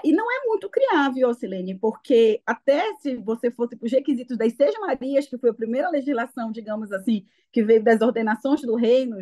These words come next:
dos reinos pra cá, ela já dizia que aí você tinha que ocupar a terra, agricultar, pagar o imposto. Ela já tinha requisitos parecidos com a função social da propriedade, só não falava de meio ambiente ainda. Era o único que faltava, mas de resto, também você tinha que usar de forma racional o solo,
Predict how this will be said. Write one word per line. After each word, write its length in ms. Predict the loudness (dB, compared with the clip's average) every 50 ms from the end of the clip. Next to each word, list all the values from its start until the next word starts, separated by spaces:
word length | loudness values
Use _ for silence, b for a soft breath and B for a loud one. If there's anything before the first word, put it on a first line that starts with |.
| -12
dos 320 | -12 -14 -16 -14 -14 -12 -12
reinos 280 | -10 -10 -10 -12 -10
pra 140 | -8 -8 -8
cá, 240 | -4 -4 -4 -4 -2
ela 200 | -2 0 0 0
já 100 | -2 -4
dizia 460 | -8 -6 -10 -14 -14 -12 0 0 0 0
que 180 | 2 2 2
aí 100 | 2 2
você 240 | 0 -2 -6 -10 -10
tinha 240 | -8 -6 -6 -6 -6
que 80 | -8
ocupar 360 | -8 -8 -8 -6 -2 0 0 0
a 40 |
terra, 300 | 0 0 -2 0 0 0
agricultar, 680 | -2 -2 -2 -4 -4 -4 -8 -6 -4 -4 -2 -2 -4 -4
pagar 260 | -4 -6 -4 -4 -4 0
o 60 | 2
imposto. 580 | 2 2 2 2 0 0 0 -2 -4 -16 -18 B B B B B
Ela 140 | 2 2 2
já 120 | 2 2
tinha 300 | -2 -4 -8 -10 -6 -4
requisitos 680 | -4 -4 -4 -4 -8 -8 -6 -6 -8 -8 -8 -10 -16 _
parecidos 540 | -6 -4 -4 -4 -6 -8 -10 -10 -10 -10 -10
com 100 | -12 -10
a 40 | -2
função 260 | -2 -2 0 -2 -4
social 320 | -2 -4 -4 -2 -2 -2
da 120 | -2 -2 -4
propriedade, 580 | -4 -6 -4 -4 -4 -4 -2 -2 -2 -2 -2
só 140 | -4 -2 -2
não 120 | -2 -2 -2
falava 340 | -2 -2 -2 0 -2 -2 -4
de 100 | -6 -6
meio 160 | -6 -4 -4
ambiente 500 | -4 -4 -4 -6 -6 -6 -6 -6 -6 -8
ainda. 400 | -8 -6 -6 -8 -8 -10 -12 -14 _ _ _ _ _ _ _ _ _ _ _ _ -4
Era 160 | 0 0 0 0
o 40 |
único 360 | 0 -2 -4 -6 -6 -10 -10 -8
que 100 | -8 -8
faltava, 340 | -8 -10 -10 -8 -8 -8
mas 200 | -8 -6 -6 -6
de 80 | -6 -6
resto, 420 | -8 -6 -8 -8 -10 -12 -18 -18 _
também 240 | -10 -10 -8 -8 -8
você 200 | -10 -10 -12 -14
tinha 200 | _ -12 -12 -10
que 120 | -8 -8
usar 180 | -8 -6 -6 -8
de 100 | -8 -6
forma 220 | -6 -4 -4 -2
racional 460 | -4 -6 -4 0 0 0 2 0 -2
o 40 | -6
solo, 520 | -6 -6 -4 -2 -2 -2 -2 -4 -6 -6